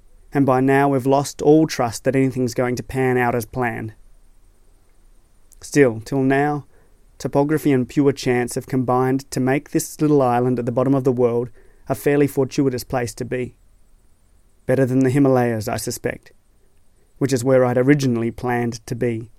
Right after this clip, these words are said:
and where I still may well be stuck if I'd followed through with my agenda for autumn twenty twenty. From the very beginning, our lives are shaped by things beyond our control.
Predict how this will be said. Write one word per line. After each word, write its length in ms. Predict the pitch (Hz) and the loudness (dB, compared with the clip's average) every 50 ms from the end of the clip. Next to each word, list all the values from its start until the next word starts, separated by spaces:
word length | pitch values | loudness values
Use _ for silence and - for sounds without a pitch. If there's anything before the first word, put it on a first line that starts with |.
| _ _ _ _ - _ _ _ _ _ _ _ _ _ _ - - | _ _ _ _ -20 _ _ _ _ _ _ _ _ _ _ -12 -8
and 120 | 120 120 | -4 -2
where 140 | 120 120 117 | 0 0 0
I 80 | 113 113 | -2 -2
still 400 | 113 - - - - 135 135 131 | -4 -8 -12 -8 -4 -2 0 0
may 280 | 127 123 120 120 120 123 | 0 0 0 0 0 0
well 200 | 120 127 127 127 | 2 2 2 2
be 140 | 123 131 | 0 -4
stuck 400 | 120 - - - 131 123 113 - | -8 -8 -4 -4 -4 -4 -2 -6
if 120 | - 131 - | -8 -4 -4
I'd 160 | 123 120 113 | -4 -4 -6
followed 400 | - - 143 131 131 127 123 120 | -4 -2 -2 0 2 0 0 -2
through 360 | - - - 139 143 139 135 | -8 -8 -2 0 0 0 0
with 140 | 131 127 120 | 0 -2 -2
my 120 | 135 131 123 | -2 -2 -2
agenda 440 | 123 123 123 120 131 127 120 117 120 | -2 -4 -2 -2 -2 -2 -2 -4 -6
for 200 | - - 135 131 | -4 -2 -2 0
autumn 300 | 127 127 - 139 143 143 | 0 -2 -2 -4 -6 -4
twenty 240 | - 143 127 120 | -4 -4 -4 -4
twenty. 320 | 120 - - 127 127 131 135 - _ _ _ _ _ _ _ - _ _ _ _ _ _ _ _ _ _ _ _ _ _ - _ _ _ - _ _ - _ _ _ - _ _ _ - _ _ _ _ _ _ _ - - _ _ _ - _ _ _ _ - | -6 -6 -6 -6 -6 -6 -10 -12 _ _ _ _ _ _ _ -20 _ _ _ _ _ _ _ _ _ _ _ _ _ _ -20 _ _ _ -20 _ _ -20 _ _ _ -20 _ _ _ -20 _ _ _ _ _ _ _ -20 -20 _ _ _ -20 _ _ _ _ -4
From 160 | - 151 151 | 0 2 4
the 80 | 151 | 4
very 280 | 139 127 147 147 147 143 | 6 6 6 6 6 6
beginning, 460 | 139 135 139 127 139 135 131 127 123 | 4 2 0 2 2 2 2 2 2
our 120 | 123 120 120 | 0 0 0
lives 360 | 120 117 117 120 113 113 139 | 0 0 0 0 -2 -4 -6
are 40 | 127 | -6
shaped 420 | - - 131 123 127 - - - | -4 -2 -2 -2 -2 -4 -8 -4
by 160 | - 123 120 | -2 -2 -2
things 340 | 110 - - 131 131 127 117 | -2 -2 -2 0 0 0 0
beyond 340 | 120 131 127 123 123 127 120 | 0 0 0 2 0 0 0
our 120 | 120 117 | -2 -2
control. 580 | 113 - 131 123 113 - 131 120 117 120 117 | -4 -4 -8 -8 -4 -4 -4 -4 -4 -6 -8